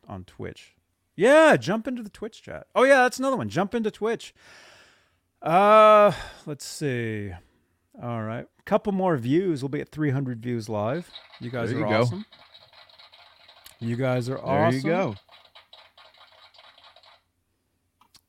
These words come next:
Speaker 1: Let's see. As far as other, other, uh, stuff, I think, I think we're pretty much, I th-, I think, uh,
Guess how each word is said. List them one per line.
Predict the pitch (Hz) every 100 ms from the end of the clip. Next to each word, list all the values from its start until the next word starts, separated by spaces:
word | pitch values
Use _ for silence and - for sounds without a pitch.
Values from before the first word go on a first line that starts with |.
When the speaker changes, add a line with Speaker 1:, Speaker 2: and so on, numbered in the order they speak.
| _ _ _ _ _ _
Speaker 1:
Let's | 127 117
see. | - 131 113 107 110
As | 107 107
far | - 156 165 160
as | 151 123
other, | 131 143 147 156 151 151 151 147 139 135
other, | 180 135 139 139 127 123
uh, | 127 127 127 123 123
stuff, | 120 - - 156 196 202 - -
I | 127
think, | 127 185 202 185 - -
I | 151
think | 311 320
we're | 285
pretty | - 233
much, | 220 208 - - _ _ _ _ _ _ _ _ _ _ _ _ _ _ 160
I | 135
th-, | 165 151
I | 147
think, | 170 165 -
uh, | 160 151 151 147